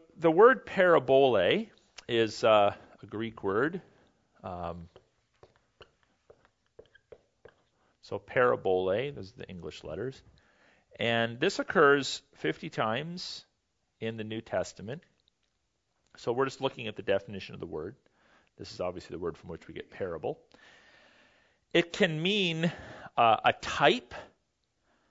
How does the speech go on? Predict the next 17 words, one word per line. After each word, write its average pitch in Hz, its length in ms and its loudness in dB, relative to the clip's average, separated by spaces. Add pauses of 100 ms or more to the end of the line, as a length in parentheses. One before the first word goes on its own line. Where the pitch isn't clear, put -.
(200)
a 113 80 0
figure, 190 840 4 (1080)
or 131 160 4
an 127 160 -4
illustration, 139 800 2
but 113 120 -2
essentially 135 1080 2 (540)
it's - 180 0
referring 156 420 -2
to - 120 -10
comparison. - 760 -6 (1400)
So 147 300 0
intrinsic 247 720 0
to 220 100 -2
the 185 80 4
word 156 260 4
parable 156 880 6